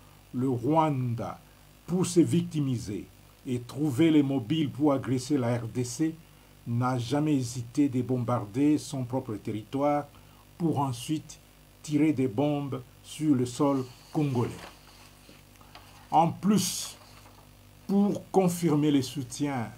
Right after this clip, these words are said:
de l'armée rwandaise au M vingt-trois, nous sommes en possession des images des drones attestant l'occupation de Tchanzu et de Runyonyi par les forces de défense du Rwanda, R D F.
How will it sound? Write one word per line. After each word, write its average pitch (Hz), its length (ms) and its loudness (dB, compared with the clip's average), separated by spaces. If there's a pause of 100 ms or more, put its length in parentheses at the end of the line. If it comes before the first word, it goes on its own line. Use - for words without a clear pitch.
(160)
de 127 140 -2
l'armée 139 420 -2
rwandaise 123 800 -2 (100)
au 131 140 0
M 123 200 -2
vingt-trois, 127 560 -6 (800)
nous 123 160 -4
sommes 131 260 -2
en 117 60 -2
possession 117 600 -8 (540)
des 117 240 -4
images 127 320 -2
des 135 140 0
drones 123 500 4 (100)
attestant 127 540 -4
l'occupation 127 680 -4
de 113 100 -4
Tchanzu 151 680 -6 (100)
et 139 100 -2
de 120 160 -2
Runyonyi 143 540 -2 (500)
par 151 220 2
les 127 120 -4
forces - 380 -4
de 131 60 -6
défense 117 480 -6
du 107 120 -6
Rwanda, 120 640 -2 (140)
R 131 100 -8 (160)
D 101 140 -10
F. - 260 -18